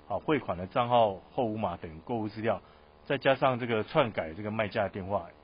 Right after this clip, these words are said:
啊，因此啊，被害人很容易相信这个就是卖家所拨打过来的电话。那歹徒在谎称说是因，因为工作人员的疏失，那银行方面误将该账户，啊，分为十二期的一个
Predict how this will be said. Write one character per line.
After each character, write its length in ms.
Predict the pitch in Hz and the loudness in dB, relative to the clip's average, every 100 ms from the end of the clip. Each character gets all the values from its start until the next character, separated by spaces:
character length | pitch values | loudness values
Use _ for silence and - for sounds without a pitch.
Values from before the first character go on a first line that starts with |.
| 76 - | -20 -18
啊， 220 | 85 80 120 | -14 -14 -8
因 140 | 151 | -8
此 240 | - 107 92 - - - - | -6 -10 -10 -18 -20 -20 -16
啊， 80 | 95 | -4
被 140 | 180 156 | 6 8
害 80 | 139 | 8
人 220 | 113 101 | 6 -2
很 160 | 98 | -4
容 180 | 95 117 | -2 -2
易 80 | 147 | -4
相 240 | 123 135 | -2 -2
信 240 | 135 135 107 | -2 -4 -4
这 140 | 127 | -4
个 60 | 120 | -6
就 100 | 117 | -6
是 100 | 123 | -8
卖 220 | 113 113 | -4 -4
家 220 | 104 107 | -2 -4
所 200 | 104 90 78 | -2 -8 -10
拨 140 | 101 | -8
打 160 | 104 80 | -8 -8
过 160 | 92 95 | -8 -8
来 100 | 80 | -10
的 80 | |
电 180 | 80 101 | -10 -10
话。 240 | 87 90 78 - - - - | -6 -8 -8 -18 -20 -20 -10
那 280 | 131 120 113 | 0 2 2
歹 200 | - 107 | 2 -2
徒 180 | 110 123 | 0 -2
在 220 | 175 151 | 6 6
谎 200 | 123 98 | 6 -2
称 200 | - 131 | -4 -6
说 180 | 123 131 | -4 -6
是 140 | 127 | -6
因， 180 | 131 123 - - - - | -8 -8 -10 -20 -20 -20
因 220 | 101 107 | -16 -10
为 180 | 135 143 | -4 -4
工 220 | 127 131 | -4 -4
作 180 | 127 127 | -2 -2
人 120 | 104 101 | -2 -4
员 180 | 95 | -4
的 100 | 101 | -6
疏 220 | 95 120 117 | -6 -6 -8
失， 280 | - 113 113 - - - - - - | -6 -6 -8 -18 -20 -20 -20 -20 -16
那 300 | - 120 107 | -4 0 0
银 140 | 113 127 | 0 0
行 180 | 120 120 | -2 0
方 160 | 135 | -2
面 280 | 135 131 104 - - - - | 0 0 -2 -8 -20 -20 -2
误 160 | 156 | 0
将 240 | 139 147 143 | 2 0 4
该 220 | 139 135 | 4 4
账 240 | 147 127 | 2 0
户， 240 | 127 113 90 - - - | 0 -2 -4 -14 -20 -14
啊， 140 | 92 82 | -12 -6
分 160 | 120 | -4
为 120 | 120 110 | -2 -4
十 180 | - | -2
二 80 | 117 | -2
期 160 | 107 101 | -2 -8
的 140 | 92 | -8
一 100 | 92 | -8
个 360 | 95 92 90 90 | -8 -8 -8 -12